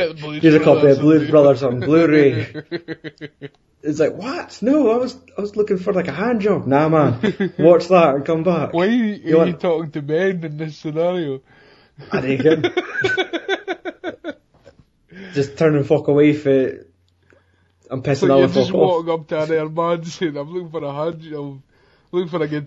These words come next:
Speaker 2: Or
Speaker 1: time, mate." "Nah, here, watch
Speaker 2: or
Speaker 1: this." "Nah, I was looking for a hand job." All right, they were
Speaker 2: That's it.
Speaker 1: ten quid.
Speaker 2: People are, people are approaching me, looking at my hands, going, "Here, you." And say, "Nah, nah, man, I, I do do that stuff. Here,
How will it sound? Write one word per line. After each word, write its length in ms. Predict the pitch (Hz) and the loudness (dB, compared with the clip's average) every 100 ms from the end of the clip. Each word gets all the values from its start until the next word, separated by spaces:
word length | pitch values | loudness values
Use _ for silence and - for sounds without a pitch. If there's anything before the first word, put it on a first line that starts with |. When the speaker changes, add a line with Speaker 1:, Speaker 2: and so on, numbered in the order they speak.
| - | 0
Speaker 2:
Or 100 | 143 | 2
Speaker 1:
time, 160 | 180 | 2
mate." 240 | 175 151 - _ _ _ _ _ | -2 -4 -10 _ _ _ _ _
"Nah, 200 | 151 147 | -6 -4
here, 220 | 147 165 156 | -4 -6 -6
watch 220 | 156 143 | -8 0
Speaker 2:
or 80 | 139 | 0
Speaker 1:
this." 140 | 160 | 0
"Nah, 340 | 147 156 160 143 | -6 -4 -2 -4
I 80 | 143 | -8
was 200 | 147 165 | -10 -8
looking 180 | 185 180 | -8 -8
for 120 | 175 | -8
a 80 | 147 | -6
hand 240 | 151 180 165 | -4 -6 -8
job." 240 | 165 147 - _ _ _ _ | -8 -8 -12 _ _ _ _
All 100 | 143 | -14
right, 220 | 131 123 | -14 -18
they 100 | 127 | -14
were 120 | 139 135 | -10 -4
Speaker 2:
That's 220 | 175 151 | -2 2
it. 400 | 180 131 - - | 2 2 -4 -8
Speaker 1:
ten 220 | 180 170 | -4 -4
quid. 160 | 147 147 | -4 2
Speaker 2:
People 240 | 196 165 | 2 4
are, 220 | 151 147 - _ _ _ | 2 0 -4 _ _ _
people 280 | - 208 180 | -6 0 4
are 80 | 139 | 4
approaching 600 | 113 139 160 151 147 131 | 2 2 2 2 -2 0
me, 460 | 180 190 - - _ | 2 2 -2 -10 _
looking 280 | - 160 156 | 0 0 2
at 80 | 143 | 0
my 120 | 131 123 | 0 -2
hands, 360 | 160 180 151 | 0 0 -2
going, 320 | 131 139 117 - _ _ _ _ _ _ _ | 0 -2 -2 -10 _ _ _ _ _ _ _
"Here, 180 | 165 165 | 0 2
you." 180 | 143 185 127 | 4 2 2
And 100 | 135 | -4
say, 100 | 123 | -2
"Nah, 200 | 143 156 | 0 0
nah, 180 | 156 151 | 2 2
man, 220 | 139 143 | 4 2
I, 280 | 147 143 139 | 2 0 -2
I 40 | |
do 160 | 143 151 | 0 2
do 180 | 147 170 | 2 4
that 180 | 160 127 | 2 2
stuff. 180 | 139 123 | -2 0
Here, 260 | 175 131 | 0 -2